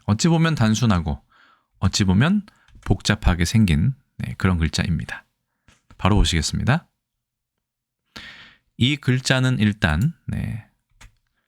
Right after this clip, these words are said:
급수에는 배정되어 있지 않은 모기 문자라는 글자입니다.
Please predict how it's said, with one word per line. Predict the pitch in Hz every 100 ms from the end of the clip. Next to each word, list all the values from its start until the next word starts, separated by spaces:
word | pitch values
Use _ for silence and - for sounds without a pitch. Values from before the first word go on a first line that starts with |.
| -
급수에는 | - 110 - 139 123 185
배정되어 | 127 110 110 98 87 101
있지 | 92 -
않은 | 98 95 78 131 -
모기 | 98 107 104 104 104 95
문자라는 | 95 120 139 127 95 82 101
글자입니다. | 87 82 - 82 76 - -